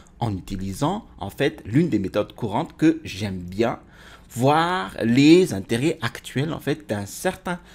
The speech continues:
groupe d'individus dans votre niche, dans les réseaux sociaux tels que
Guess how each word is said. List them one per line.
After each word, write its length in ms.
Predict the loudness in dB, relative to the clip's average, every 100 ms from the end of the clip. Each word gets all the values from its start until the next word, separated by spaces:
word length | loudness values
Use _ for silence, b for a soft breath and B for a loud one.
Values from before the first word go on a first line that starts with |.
| B -8
groupe 400 | 2 2 2 -2
d'individus 580 | -4 -4 -6 -6 -8 -6 -4
dans 240 | -4 -6
votre 540 | -14 -4 2 2 0 -8
niche, 400 | -8 -8 -14 -18 b b
dans 300 | 2 4 4
les 160 | 2 -2
réseaux 280 | -6 -8
sociaux 320 | -10 -4 -2 -2
tels 300 | -2 -6 -2
que 240 | 0